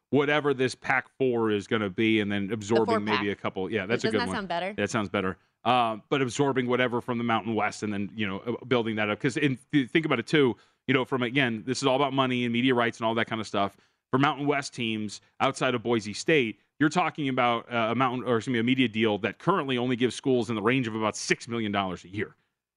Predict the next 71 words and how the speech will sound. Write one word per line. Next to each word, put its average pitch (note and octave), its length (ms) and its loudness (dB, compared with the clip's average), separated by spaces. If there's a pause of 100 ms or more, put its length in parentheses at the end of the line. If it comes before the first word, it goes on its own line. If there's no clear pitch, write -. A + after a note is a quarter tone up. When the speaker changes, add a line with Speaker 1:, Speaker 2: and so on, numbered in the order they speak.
(100)
Speaker 1:
That's C3 180 -2
Speaker 2:
Yeah. C#3 100 0
Speaker 1:
obviously B2+ 400 -4
pales A#3 320 -2
in D#3+ 80 -4
comparison C3+ 520 -2
to C3 60 2
what, B2 140 0
uh, B2 80 0
some B2+ 140 -6
of A#2+ 40 -2
these A#2 120 0
other E3 140 0
teams A#2+ 260 -4
are. G2+ 220 0 (320)
You E3+ 120 2
could E3 140 0
go D#3 140 4
from C3+ 220 0
that C3+ 260 -2
to B2+ 100 -8
nearly B2 220 -2
twenty D#3+ 240 0
million B2+ 260 0
dollars G#2+ 320 0
a A2 60 -2
year G#2+ 160 2
with G2+ 120 -2
this - 160 -8
new A#2+ 120 -2
Apple A#2 300 -2
deal G2 200 -6
that F#2 120 -10
the G2 60 -10
Pac-four A2 580 -2
has, F#2 200 -6
or G2 60 -4
the F2+ 60 -8
four-pack A2+ 420 0
has F#2 200 -8
now, A#2+ 360 2 (400)
if E3 180 4
they C#3 100 0
can A#2+ 140 -10
keep A#2 160 0
it G2 80 -6
together. F#2 340 -2
So A#2 140 -2
I A2+ 60 2
think B2 180 0
that's A#2 220 0
why, A2 400 2 (360)
'cause C#3+ 120 2
I'm G3+ 100 4
with E3 140 0
you E3 80 4
initially, C#3 280 2
I A#2+ 40 2
thought, G#2+ 180 0
like, G#2+ 160 -4
why C3+ 140 2
would A#2+ 100 -4
they G2+ 100 -6
do C#3 120 0
that? G2 100 -4
Mountain A2+ 160 -4
West A2 140 -8
has G2+ 120 -6
the - 60 -20
power C3 220 0
here. F#2 240 -8